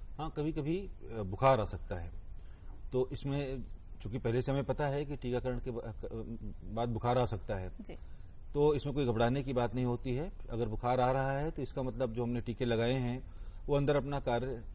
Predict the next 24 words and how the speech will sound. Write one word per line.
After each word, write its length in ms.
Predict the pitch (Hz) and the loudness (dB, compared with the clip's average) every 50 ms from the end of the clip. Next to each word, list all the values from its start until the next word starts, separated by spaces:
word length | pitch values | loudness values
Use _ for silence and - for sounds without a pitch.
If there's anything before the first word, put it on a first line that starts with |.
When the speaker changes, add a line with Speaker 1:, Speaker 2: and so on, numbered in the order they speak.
| - - - | -6 -2 0
Speaker 1:
कर 100 | 117 98 | 0 2
रहे 220 | 92 92 92 90 | 2 0 0 -2
हैं। 240 | 85 85 85 - - - - - | -2 -2 -2 -4 -6 -6 -8 -8
Speaker 2:
जी। 120 | - - - - - - - - - - - - | -8 -8 -8 -10 -10 -10 -10 -10 -10 -8 -4 2
Speaker 1:
और, 340 | 123 117 117 120 120 117 113 | 4 6 6 8 8 8 8
अ, 760 | 117 117 113 117 117 117 113 117 - - - - - - - | 6 6 6 6 4 4 2 2 -2 -4 -8 -10 -8 -6 -2
अगर 300 | 101 110 117 110 110 113 | 0 0 0 2 0 0
अधिक 300 | 110 110 107 101 117 117 | 0 0 0 0 -2 -2
समस्या 380 | - 120 120 120 - - 139 135 | 0 0 0 0 0 2 2 2
है, 100 | 151 - | 2 2
तो 120 | - 131 | 0 0
इसके 200 | 113 - - 123 | -2 -2 -2 0
लिए 140 | 113 117 117 | 2 2 2
पैरासिटामोल 680 | - 110 107 110 107 - - 110 104 107 110 110 107 110 | 2 2 0 0 0 -2 -2 -2 -2 0 0 0 0 0
या 60 | 104 | -2
बुखार 300 | 95 98 - 104 98 95 | -2 -2 -2 -4 -4 -2
की 120 | 95 110 | -2 -2
दवा, 240 | 90 98 98 104 101 95 | 0 2 2 2 2 0
अ, 960 | 87 - - - - - - - - - - - - 101 98 95 95 92 90 | -2 -4 -8 -8 -10 -10 -10 -10 -10 -10 -8 -6 -4 -2 -2 0 -2 -2 -2
दी 160 | 87 90 107 | -2 0 2
जा 120 | 113 117 | 2 2
सकती 320 | 107 - 107 - - 131 120 | 2 0 -4 -4 -2 -2 0
है। 160 | 131 160 | 0 -2
अ, 40 | 180 | -4